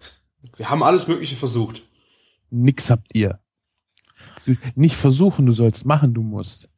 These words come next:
Speaker 2: Ne?
Speaker 1: Ja.
Speaker 2: Kleine grüne Männchen und so. Weiß Bescheid.
Speaker 1: Ist klar, nee.
Speaker 2: Aber, ähm, zweiundzwanzig sind wir, sagtest du, ne?
Speaker 1: Ja,
Speaker 2: Ich kann
Speaker 1: genau.
Speaker 2: mir's gar nicht merken, diese ganzen Sendungen, welche, ne?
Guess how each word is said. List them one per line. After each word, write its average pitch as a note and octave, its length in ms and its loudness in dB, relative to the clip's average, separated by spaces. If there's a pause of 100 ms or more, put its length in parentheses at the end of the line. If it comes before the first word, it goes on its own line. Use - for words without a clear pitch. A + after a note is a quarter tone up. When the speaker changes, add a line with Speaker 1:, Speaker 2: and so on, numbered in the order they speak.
Speaker 2:
Ne? F3+ 180 2
Speaker 1:
Ja. A2 200 -6
Speaker 2:
Kleine B2+ 280 2
grüne B2 240 4
Männchen B2 380 0
und G#2+ 140 -4
so. G2 220 -8 (120)
Weiß G#2+ 180 0
Bescheid. C3 460 0 (500)
Speaker 1:
Ist - 160 -20
klar, G#2 240 -6
nee. G2+ 220 -8 (880)
Speaker 2:
Aber, A2+ 440 4
ähm, G#2+ 380 -2 (680)
zweiundzwanzig D3+ 600 2
sind A2 160 0
wir, G#2+ 80 2
sagtest G#2 340 -4
du, A2 60 -4
ne? C3+ 260 0
Speaker 1:
Ja, F#2 260 -10
Speaker 2:
Ich - 100 -10
kann F#2 140 -2
Speaker 1:
genau. - 20 -6
Speaker 2:
mir's G2 220 -6 (100)
gar A2 80 -2
nicht A2+ 180 -4
merken, A2+ 400 0
diese G#2+ 180 2
ganzen A2+ 320 0
Sendungen, G#2+ 380 0
welche, G2+ 220 -8
ne? G#2+ 80 -8